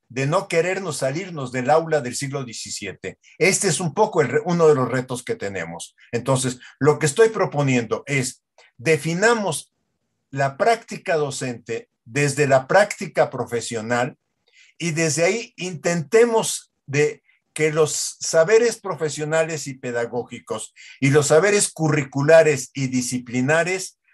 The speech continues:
vayan soportando lo que el alumno va realizando en la práctica docente.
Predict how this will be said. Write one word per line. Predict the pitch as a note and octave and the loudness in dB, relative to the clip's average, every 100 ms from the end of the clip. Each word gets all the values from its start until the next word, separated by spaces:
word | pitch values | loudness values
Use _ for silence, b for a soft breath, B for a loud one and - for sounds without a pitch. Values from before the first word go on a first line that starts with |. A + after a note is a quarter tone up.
| _ | _
vayan | B2+ D#3 G#3 F3 E3+ C3+ B2 _ _ | 0 2 2 2 -2 -2 -6 _ _
soportando | - - C#3+ D#3+ D3 C#3+ G3+ G3+ F#3+ G3+ G3 | -8 -4 -2 0 -2 0 -2 -2 -4 -8 -8
lo | C#3+ C#3 | -8 -8
que | C3 | -4
el | C#3 | -2
alumno | C#3 D#3+ G#3 F#3 | 0 -2 -4 -2
va | D#3+ D#3+ | 2 2
realizando | E3 C#3+ B2+ B2 E3+ F3 E3 F3 _ _ | 0 -2 -4 -4 -6 -6 -10 -14 _ _
en | B2 B2+ | 0 0
la | B2 | 2
práctica | C#3 C#3 C3+ B2+ B2+ | 0 -2 -4 -4 -2
docente. | A2 A2 F#2+ F#2 _ | -2 -6 -12 -14 _